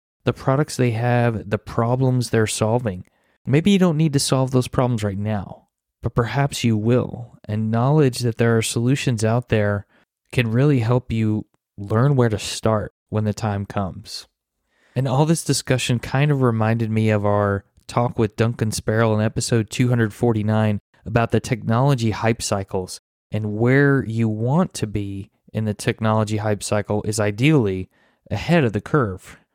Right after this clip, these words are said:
And as we think about a product roadmap, usually this consists of rough expected dates and timelines of when we're going to deliver a capability or functionality of this product or service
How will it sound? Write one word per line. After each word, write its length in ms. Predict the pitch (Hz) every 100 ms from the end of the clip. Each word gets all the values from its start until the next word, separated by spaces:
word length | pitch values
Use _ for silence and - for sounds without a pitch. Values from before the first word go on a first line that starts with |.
| _ _ _
And 100 | 113
as 160 | 123 135
we 100 | 135
think 300 | - 175 185
about 480 | 147 135 131 - _ _
a 80 | -
product 540 | - - 120 120 117
roadmap, 640 | - 104 104 104 95 - - - _ _ _
usually 600 | 117 123 135 131 131 127
this 240 | 120 113
consists 680 | - 117 - - 113 - -
of 640 | - 107 104 104 104 98 - _ _ _
rough 580 | - 117 131 143 - - _ _ _ _
expected 680 | - - - - 123 131 113 - _
dates 360 | 113 127 -
and 140 | 117 107
timelines 640 | - 107 110 107 107 101
of 120 | 101
when 260 | 101 113 127
we're 140 | 123
going 300 | 113 110 113 110
to 120 | 113
deliver 580 | 104 101 110 110 110 107
a 140 | 101
capability 960 | - 117 107 101 107 107 110 107 107
or 180 | - 92
functionality 1040 | 92 - 117 - 110 98 98 98 98 98 98 _ _ _ -
of 180 | 104
this 220 | 101 104 -
product 540 | - - 110 110 -
or 80 | 101
service 680 | - 107 98 92 87 -